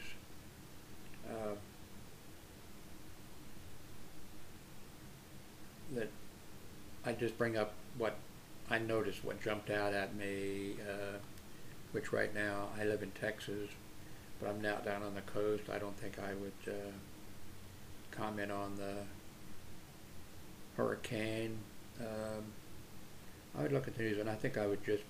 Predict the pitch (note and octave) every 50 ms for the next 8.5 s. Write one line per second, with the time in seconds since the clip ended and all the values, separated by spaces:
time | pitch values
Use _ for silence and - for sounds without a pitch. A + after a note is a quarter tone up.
0 | - - - A2+ A2 G#2+ - - G#2 G2 - G#2 G#2 G2+ G2 G2 G2 G2 G2 -
1 | - - - - - - - - - - A#2 - G#2+ G2+ G2+ G2+ - - - G#2
2 | G#2 G#2 - - - G2+ - - A2 G#2+ G#2+ G#2+ G#2 - - - - C3 A2 G#2+
3 | G2+ G2+ - - - - A2 G#2+ G#2+ G#2+ G2+ - - - - - - - - -
4 | - - - - - - - - - - - - - - - - - - - -
5 | - - - - - - - D#3 C#3+ C#3 C#3+ C#3 C3+ A#2+ A2+ - - - - -
6 | - - A#2+ G#2 F#2+ - - G#2 G#2 G2+ - G2+ G2+ G2+ - - - - - -
7 | - - - - - - - - - - - - - - - - - - - -
8 | - - - - - - - - -